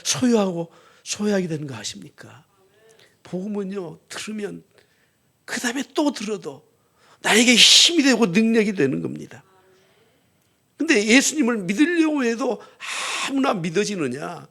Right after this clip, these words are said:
그렇게 믿어지지 않아요. 초청받아도 또 안 믿어져. 요한일서-, 요한복음 일 장 십이 절 이렇게 말씀해요. "영접하는 자, 곧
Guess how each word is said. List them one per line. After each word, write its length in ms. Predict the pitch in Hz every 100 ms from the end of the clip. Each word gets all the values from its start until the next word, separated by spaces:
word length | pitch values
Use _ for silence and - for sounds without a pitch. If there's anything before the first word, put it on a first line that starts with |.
| _ _ _ _ _ _ _
그렇게 200 | - - -
믿어지지 460 | 147 160 131 139
않아요. 160 | - -
초청받아도 840 | - - - 247 208 160 160 196
또 180 | - 240
안 240 | - 214 247
믿어져. 400 | 285 233 - - _ _ _ _ _ _ _ _ _ -
요한일서-, 760 | 233 240 233 190 214 202 180
요한복음 500 | 202 208 185 170 180 - - -
일 140 | 165 165
장 220 | 185 170
십이 220 | - 170
절 140 | 170 123
이렇게 260 | 113 -
말씀해요. 480 | 131 113 - 120 120
"영접하는 480 | 123 131 127 123 117
자, 120 | 117
곧 160 | 113